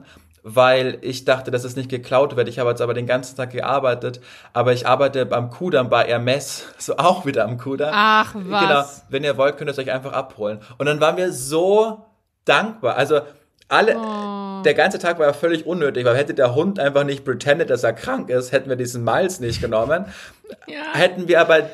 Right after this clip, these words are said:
Speaker 2: Und dann musst du ja auch noch die Zeit dafür haben, dahin zu
Speaker 1: Ja,
Speaker 2: fahren,
Speaker 1: ja.
Speaker 2: das zu suchen, weil stell dir mal vor, ihr hättet selber arbeiten müssen in der Zeit.
Speaker 1: Genau. Aber dann ist irgendwie alles zum Glück nochmal richtig gut aufgegangen. Und dann hat's so geschneit in Berlin. Der Hund hat sich gefreut über den ersten Schnee, dann haben wir den ersten Glühwein. Dann war's irgendwie so, so ein,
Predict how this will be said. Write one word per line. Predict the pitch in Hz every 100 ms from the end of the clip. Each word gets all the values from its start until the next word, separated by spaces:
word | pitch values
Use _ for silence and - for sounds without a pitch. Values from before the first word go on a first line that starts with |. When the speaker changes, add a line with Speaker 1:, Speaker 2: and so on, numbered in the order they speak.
| -
Speaker 2:
Und | 262
dann | 262
musst | 269 311
du | 294
ja | 269
auch |
noch | 254
die | 247 233
Zeit | - 269 311
dafür | 247 233 202
haben, | 196 196 247
dahin | 208 233
zu | 240
Speaker 1:
Ja, | 151
Speaker 2:
fahren, | 180
Speaker 1:
ja. | 185
Speaker 2:
das | 147 -
zu | 214
suchen, | 277 220
weil | 190
stell | 220
dir |
mal | 214
vor, | 226 220
ihr |
hättet | 202 214 190
selber | 240 277
arbeiten | 214 180 190 185
müssen | 180 - 185
in | 185
der | 185
Zeit. | - 175
Speaker 1:
Genau. | 147 139 120 120 - - -
Aber | 139 139
dann | 143 143
ist | 143
irgendwie | 156 147 -
alles | 135 151 151
zum | 143 139
Glück | 147
nochmal | 147 139
richtig | 135 135 -
gut | 156
aufgegangen. | 139 143 139 131
Und |
dann | 139
hat's | 143
so | 151
geschneit | 147 143 - 147 143 147
in | 135
Berlin. | 127 127 131
Der | 127 120
Hund | 151 156
hat | 131
sich | 131 123
gefreut | 127 131
über | 127 120
den |
ersten | 123 123 131
Schnee, | 123 - 131
dann | 127
haben | 127
wir | 123
den | 123
ersten | 127 135 127
Glühwein. | 135 127 - -
Dann | 123
war's | 135
irgendwie | 139 143
so, | 127
so | -
ein, | 131